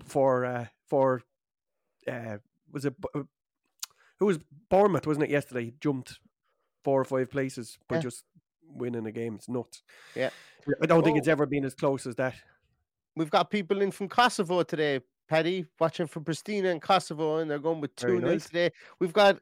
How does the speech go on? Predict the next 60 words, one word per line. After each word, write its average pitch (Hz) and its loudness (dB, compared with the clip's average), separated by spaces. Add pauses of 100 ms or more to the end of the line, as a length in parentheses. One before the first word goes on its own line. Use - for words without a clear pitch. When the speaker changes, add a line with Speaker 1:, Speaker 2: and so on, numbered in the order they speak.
Speaker 2:
and 165 -2 (340)
this 240 -4
is 185 -6
the 196 2
most 190 2
exotic 170 0
place 180 -2
you 143 -10
can 160 -4
ever 151 0
think 202 -4
of, 131 0
the 120 -4
home 202 6
of 147 0
Joe 196 4
Dolan. 170 4 (200)
I 170 -4
think 233 -2
it's 185 -8
Joe 185 -2
Dolan 180 0
is 135 -4
Mullingar, 156 0
isn't 160 -8
he? 233 -6
Speaker 1:
He 123 -2
is, 180 0 (160)
Speaker 2:
Um, 151 0
Speaker 1:
yeah. 170 4
Speaker 2:
that's 165 0
where 175 -4
the, 160 -4
that's 156 -4
where 160 -4
the 143 -6
statue 156 -2
is. - -8 (160)
And 160 0
for 170 -2
those 196 2
of 160 -8
you 180 -4
who 156 -4
don't 151 0
know 135 0
who 120 -6
Speaker 1:
Yeah. 117 -12
Speaker 2:
Joe 123 0
Dolan 120 -2
is, 104 -6 (300)
after - -4
this, - -14 (200)
type - -4
into 196 -10
YouTube 120 -10 (300)
the 113 -10
words 110 -8
Joe 151 -8
Dolan 107 -8